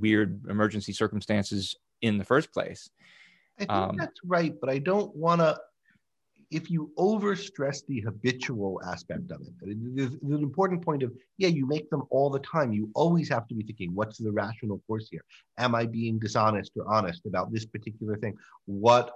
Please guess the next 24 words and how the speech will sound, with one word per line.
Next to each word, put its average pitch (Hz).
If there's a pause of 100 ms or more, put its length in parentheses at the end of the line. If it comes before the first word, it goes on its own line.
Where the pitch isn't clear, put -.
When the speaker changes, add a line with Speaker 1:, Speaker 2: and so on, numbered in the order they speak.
Speaker 2:
um, 104 (220)
what 135
is 113
a 107 (200)
just - (160)
way 113 (160)
to 95
evaluate 92 (100)
the 85
people 87
I'm 87
dealing 101
with?" - (760)
Um, 110 (320)
so 139
there 151
is 180
a 180
kind 170
of 113
habitual 127 (180)
daily 123 (140)
life 120
way, 113